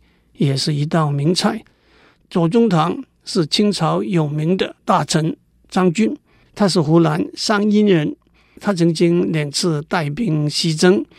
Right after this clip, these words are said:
从兰州到苏州，从河西到哈密，从吐鲁番到乌鲁木齐，一面进军，一面修桥筑路，沿途种植杨柳树，连绵不断，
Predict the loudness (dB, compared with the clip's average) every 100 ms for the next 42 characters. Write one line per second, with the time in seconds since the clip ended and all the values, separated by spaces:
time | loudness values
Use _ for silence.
0 | -20 _ -4 -2 0 0 0 0 0 -2
1 | -2 -4 -4 -6 -2 -2 -2 -8 _ _
2 | _ 2 2 4 2 2 2 0 -2 -2
3 | -2 -2 -2 -2 -2 -6 -16 -20 _ -2
4 | 0 2 2 0 -2 -2 0 2 2 2
5 | 2 2 -2 0 2 2 0 -2 -2 -4
6 | -6 _ -20 -20 _ 0 4 4 2 0
7 | 0 0 0 0 0 -2 _ _ -6 0
8 | 2 4 2 -2 -4 0 0 -2 -4 -4
9 | -6 -6 -4 -2 -2 -4 _ -20 _ _
10 | 0 2 2 0 -2 -2 0 0 0 -2
11 | 0 0 0 -2 -2 -2 0 -2 _ _
12 | -2 2 4 4 4 2 0 -2 0 2
13 | 0